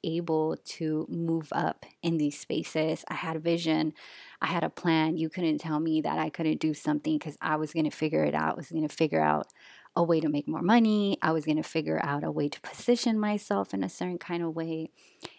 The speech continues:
And I was just so grateful to her because she really set the foundation for me moving up in the corporate world and taking care of my daughter and doing the best that I can. And I also gave her,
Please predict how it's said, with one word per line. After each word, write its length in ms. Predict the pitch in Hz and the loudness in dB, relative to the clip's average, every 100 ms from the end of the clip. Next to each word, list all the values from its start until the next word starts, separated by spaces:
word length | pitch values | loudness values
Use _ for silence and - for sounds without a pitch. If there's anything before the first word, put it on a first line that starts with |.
| _ | _
And 160 | 170 175 | 2 4
I 80 | 170 | 4
was 180 | 180 - | 2 0
just 300 | 190 - - | -2 0 2
so 280 | 165 175 160 | 4 4 4
grateful 400 | 165 160 - 160 | 0 0 0 -2
to 160 | - | -2
her 260 | 151 160 160 | -2 0 0
because 360 | 156 - 170 151 | -4 -4 -4 -2
she 260 | - 170 | -4 -4
really 460 | 160 160 165 160 160 | -2 2 4 2 0
set 400 | - 170 151 - | -2 0 0 -2
the 40 | |
foundation 880 | - 156 156 311 156 156 240 262 294 - - - | -4 -2 0 -2 -2 -2 0 2 2 -2 -20 -16
for 280 | - - 170 | -6 2 2
me 200 | 165 160 | 4 2
moving 440 | 165 165 160 156 | 2 2 2 2
up 340 | 156 160 - - - | 2 -2 -4 -12 -2
in 140 | 175 | 2
the 100 | 165 | 2
corporate 460 | 151 175 160 165 160 | 2 -4 0 2 2
world 420 | 165 160 156 151 - | 2 2 0 -2 -6
and 260 | 170 165 165 | -2 0 0
taking 320 | 180 160 170 | -2 -2 -2
care 200 | 165 151 | -2 -2
of 40 | |
my 160 | 156 156 | 0 0
daughter 260 | 156 170 165 | 0 -2 -2
and 220 | 156 - | -4 0
doing 420 | 156 156 156 151 _ - - - | 2 4 2 -2 _ -20 -12 0
the 100 | 180 | 4
best 240 | 160 156 | 4 4
that 120 | 165 | 0
I 100 | 151 | 0
can. 580 | 147 - 156 151 180 226 - | 2 2 2 0 0 0 2
And 260 | 160 156 | 2 2
I 80 | - | 0
also 440 | 180 151 - 165 | -2 -4 -2 -2
gave 360 | 165 151 151 151 | 0 0 0 -2
her, 400 | - 160 160 | -2 0 0